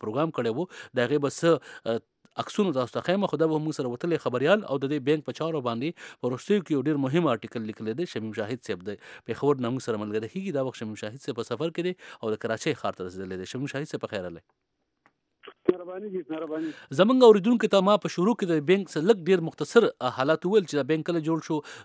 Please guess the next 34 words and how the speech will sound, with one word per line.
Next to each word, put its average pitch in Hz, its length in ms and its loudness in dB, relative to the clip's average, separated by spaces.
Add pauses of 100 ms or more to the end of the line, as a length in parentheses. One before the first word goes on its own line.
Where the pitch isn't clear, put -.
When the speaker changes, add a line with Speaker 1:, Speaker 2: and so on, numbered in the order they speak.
(140)
Speaker 1:
کم 170 180 0
کم 151 180 0
حکومتونو 139 440 -2
کې - 140 -10
څه - 140 0
څه 165 120 2
وشو. 165 220 -2 (280)
خو 226 120 6
اوس 247 160 4
دا 240 160 12
وخت - 200 2 (140)
ټولو 214 240 4
غټه 208 220 0
ستونزه 190 320 0
په 156 80 -2
دې 143 120 0
بینک 165 140 -2
کې 139 100 -6
څه 143 140 2
روانه 123 300 0
ده. 110 120 -2
بینک 202 200 0
پرون 196 140 2 (100)
په 151 120 -2
خیبر 156 260 -2
پښتونخوا 147 380 0
اخبارونو 135 380 0
کې 120 480 -8
اشتهار 175 380 4
چاپ 202 200 4
کړی 202 180 4
دی، 160 160 8
وایي 170 200 8
چې 151 100 2